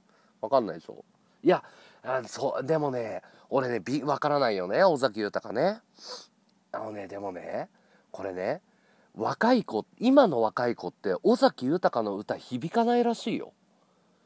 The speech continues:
あんなにかっこいい歌手いないじゃん。でも、若い子はたま-、ね、尾崎豊聞いたことないから聞いてみるんだって。全然意味がわかんないんだって、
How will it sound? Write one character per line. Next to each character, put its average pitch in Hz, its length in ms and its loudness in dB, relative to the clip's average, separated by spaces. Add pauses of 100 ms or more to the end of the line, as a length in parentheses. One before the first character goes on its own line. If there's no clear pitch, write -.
(640)
あ 240 140 10
ん 285 260 8
な 285 100 8
に 269 140 4
か 240 120 0
っ 233 160 -2
こ 247 140 4
い 220 120 4
い - 20 -
歌 - 180 -10
手 107 280 -6 (840)
い 165 100 0
な 226 160 8
い 196 80 4
じ 107 100 -6
ゃ 87 60 -2
ん。 85 80 -14 (1500)
で 208 180 6
も、 135 280 6
若 180 240 6
い 254 80 2
子 143 80 0
は 113 80 4
た - 120 -6
ま-、 180 200 -2
ね、 170 200 -2
尾 160 200 2
崎 196 160 0
豊 143 240 0
聞 180 140 -6
い - 20 -8
た 180 80 0
こ 180 80 -6
と 156 100 -2
な 123 80 2
い 113 60 -2
か 95 80 -4
ら 87 80 -6
聞 233 180 0
い 240 60 0
て 240 100 -2
み 226 120 0
る 147 100 2
ん 98 100 -6
だ 87 80 -6
っ 85 40 -10
て。 - 220 -12 (800)
全 247 640 4
然 233 360 0
意 269 80 4
味 247 120 4
が 143 120 2
わ 113 100 0
か 123 100 0
ん 117 100 -4
な 104 60 0
い 95 80 -4
ん 92 60 -10
だ 85 80 -14
っ - 40 -16
て、 - 200 -10